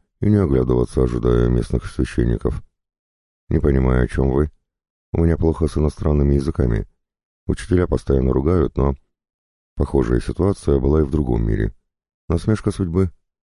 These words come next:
Неужели богиня заранее готовила меня к переселению? Учитывая, что тело наследника герцога с детства подвергалось разного рода отравам и усыпляющим эффектам, в мою голову всё чаще приходила мысль,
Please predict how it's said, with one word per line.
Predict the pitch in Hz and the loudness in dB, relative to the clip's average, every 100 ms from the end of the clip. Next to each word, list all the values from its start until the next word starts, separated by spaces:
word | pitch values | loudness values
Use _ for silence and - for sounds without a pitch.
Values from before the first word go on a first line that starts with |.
| _ _ _ _ _ | _ _ _ _ _
Неужели | 80 80 95 101 | 2 4 4 4
богиня | 78 78 87 85 | 4 2 4 2
заранее | 67 78 85 78 73 64 | 2 2 4 4 4 2
готовила | 69 78 69 65 | 0 2 2 2
меня | 65 67 67 | 4 2 2
к | - | 0
переселению? | 65 62 65 64 55 52 50 - _ _ _ _ _ _ - | 0 0 0 0 0 -2 -4 -10 _ _ _ _ _ _ -4
Учитывая, | 65 - 62 57 58 | -2 -2 0 0 0
что | - | -2
тело | - 62 58 | -2 0 0
наследника | 58 62 58 58 60 | 0 0 0 0 -2
герцога | 57 60 - 60 60 58 | -2 -4 -2 -2 0 0
с | - 58 | -2 -4
детства | 60 - - 57 | -4 -2 -4 -2
подвергалось | 58 58 57 60 58 - | -2 -2 0 0 0 -4
разного | - 60 60 58 | -2 0 0 0
рода | 58 58 | 0 0
отравам | 57 60 58 60 - | 0 0 0 -2 -4
и | - | -6
усыпляющим | 62 - 62 60 58 58 55 | -4 -2 0 0 0 -2 -4
эффектам, | 90 - 57 - _ _ _ _ _ _ _ | -4 -2 -4 -4 _ _ _ _ _ _ _
в | 69 | 0
мою | 80 101 95 | 2 2 2
голову | 101 107 90 76 | 2 4 4 2
всё | - | -2
чаще | - 90 - | 0 0 0
приходила | - 69 71 71 71 | -2 0 0 2 2
мысль, | 90 - 55 | 2 0 -2